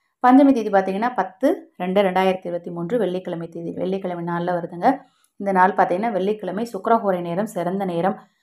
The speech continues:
அன்னைக்கு வந்து நீங்க இதை வாசல்ல தொங்க விட்டீங்க அப்படின்னா, மகாலட்சுமி தாயார் உங்கள் இல்லத்தில் நிரந்தரமாக குடியிருப்பார். அதுல நான் முதல்ல சொல்லக்கூடிய விஷயம் என்ன அப்படின்னு பார்த்தீங்கன்னா,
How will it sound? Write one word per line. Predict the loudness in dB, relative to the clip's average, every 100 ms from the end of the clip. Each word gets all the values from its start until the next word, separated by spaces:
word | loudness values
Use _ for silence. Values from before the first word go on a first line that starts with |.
| _ -6
அன்னைக்கு | -2 0 0 0
வந்து | -2 0 -2 -2
நீங்க | -4 -4
இதை | -2 2
வாசல்ல | 4 4 4 -2 -2
தொங்க | -2 -2 -4 -4
விட்டீங்க | -6 -8
அப்படின்னா, | -6 -6 -2 0 0 -4 _ _ _
மகாலட்சுமி | -6 6 8 8 6 -2 -10 -8
தாயார் | 2 4 6 6 6 4
உங்கள் | -2 -6
இல்லத்தில் | -6 -2 -2 -4 -6 -4
நிரந்தரமாக | -2 0 2 4 4 6 4 4 2 -2
குடியிருப்பார். | -2 0 4 4 4 6 8 6 0 _ _ _ _ _
அதுல | 2 4 2
நான் | 0 0
முதல்ல | 0 2 4 8 8
சொல்லக்கூடிய | 8 2 0 0 -2
விஷயம் | -4 -2 0 2
என்ன | 4 2
அப்படின்னு | 2 -2 0
பார்த்தீங்கன்னா, | -2 -2 -4 0 2 2